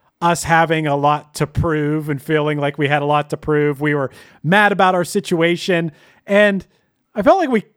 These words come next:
when I listened back to it, I'm like, "Oh, we kinda said that a <laughs> lot." We kinda said that a lot, but it was true. Like, it's pretty, it's pretty inspiring when you feel, like, scorned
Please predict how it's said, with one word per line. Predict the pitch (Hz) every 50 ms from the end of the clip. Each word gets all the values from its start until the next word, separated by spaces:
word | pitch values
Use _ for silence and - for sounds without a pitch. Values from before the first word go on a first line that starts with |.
| _ 220
when | 214 190 185
I | 202 233
listened | 262 262 262 - 196
back | 170 165 180 180
to | - 214
it, | 214
I'm | 196
like, | 165 147 147 -
"Oh, | 113 131
we | 170 196
kinda | - - 392 392 349
said | - - - 175 175 156
that | 160 147 143
a | 139
<laughs> | 147
lot." | 165 - - - - - - -
We | 330 -
kinda | - - 349 349 277
said | - - - 226 214 202 196
that | 190 175 165
a | 160
lot, | 165 190 226 233 175 -
but | - 262
it | 359 403
was | 415 359 -
true. | - - 349 370 415 427 403 247 151 120 - - - - - _
Like, | 262 262 254
it's | 285 -
pretty, | - - 339 339 311 294 262 - - _ _ _ _ _ _ - _
it's | - - - - 226 - -
pretty | - 339 359 294
inspiring | 262 233 190 - - - 226 208 226 269 285 254 214 202 190 190
when | 180 180 175 175 170
you | 156 170
feel, | 147 - 208 202 202 196
like, | 185 170 151 139 131 - _ _ _ _ _ _ _ _ _ _ _
scorned | - - - - - - 185 196 190 180 165 147 143 135 139 135 131 -